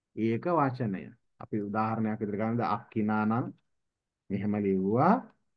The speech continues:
ඉරක් ගැහුවා, විභක්තිය තතියා විභක්තිය ලිව්වා, මේකත් ලිව්වා ඒක වචන. එහෙම හරි ලියන්න ඕන.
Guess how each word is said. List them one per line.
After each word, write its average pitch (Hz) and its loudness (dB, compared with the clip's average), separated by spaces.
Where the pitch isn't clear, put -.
ඉරක් 117 4
ගැහුවා, 123 4
විභක්තිය 135 2
තතියා 123 2
විභක්තිය 127 0
ලිව්වා, 113 0
මේකත් 113 2
ලිව්වා 127 6
ඒක 123 4
වචන. 123 -2
එහෙම 156 2
හරි 180 6
ලියන්න 120 6
ඕන. 80 -6